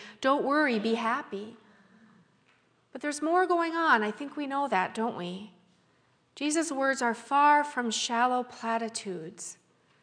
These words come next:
They are a recurring melody, a sturdy refrain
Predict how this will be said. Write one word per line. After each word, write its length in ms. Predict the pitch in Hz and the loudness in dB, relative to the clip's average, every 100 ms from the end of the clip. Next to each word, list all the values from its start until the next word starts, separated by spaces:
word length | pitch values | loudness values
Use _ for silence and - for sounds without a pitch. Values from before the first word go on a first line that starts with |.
| _ _ _ _ _ | _ _ _ _ _
They 140 | 247 | 4
are 320 | 254 254 262 262 | 8 10 8 4
a 20 | |
recurring 760 | 262 - - 320 330 330 320 269 | 0 -4 -4 0 2 2 0 0
melody, 680 | 254 269 220 190 196 208 - - - | 2 2 0 -2 -4 -8 -14 -20 -10
a 120 | 233 | -8
sturdy 640 | - - 285 302 311 311 302 | -8 -8 -4 -2 0 0 -2
refrain 960 | 262 - - 233 220 214 190 190 208 | -4 -6 -6 -4 -2 -2 -4 -8 -14